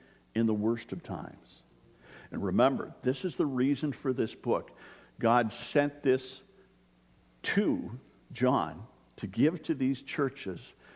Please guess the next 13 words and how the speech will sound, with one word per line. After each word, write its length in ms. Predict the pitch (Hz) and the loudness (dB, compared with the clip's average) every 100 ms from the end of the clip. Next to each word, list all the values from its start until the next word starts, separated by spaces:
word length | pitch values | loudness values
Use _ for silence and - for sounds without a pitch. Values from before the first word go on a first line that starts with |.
| - - | -20 -2
to 140 | 135 | -2
give 420 | 101 170 175 170 | 0 2 2 4
them 220 | 151 151 | 0 0
hope 720 | 147 - - 185 123 85 - - - - _ - _ | -2 -8 -2 2 2 0 -8 -20 -20 -20 _ -20 _
in 100 | 107 | -2
the 100 | 120 | 2
middle 360 | 113 135 135 123 | 4 4 4 4
of 100 | 113 | 0
some 260 | - 135 123 | 0 -2 -2
of 120 | 110 | -2
the 80 | 107 | -2
worst 360 | 110 123 - - | 2 0 0 -6
persecution 840 | 113 - 98 - 98 - - | -6 -6 -12 -8 -8 -6 -10